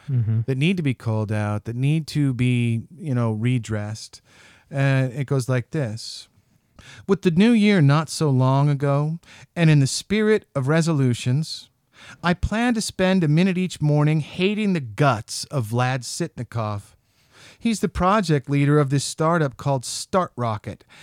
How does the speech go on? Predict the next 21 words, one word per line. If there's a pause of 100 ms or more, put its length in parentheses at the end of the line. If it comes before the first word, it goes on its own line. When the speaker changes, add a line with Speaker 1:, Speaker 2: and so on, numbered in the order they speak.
(180)
Speaker 2:
and
what
he
wants
to
do
by
twenty
twenty
is
steal
the
night
for
himself
and
sell
it
for
ad
space.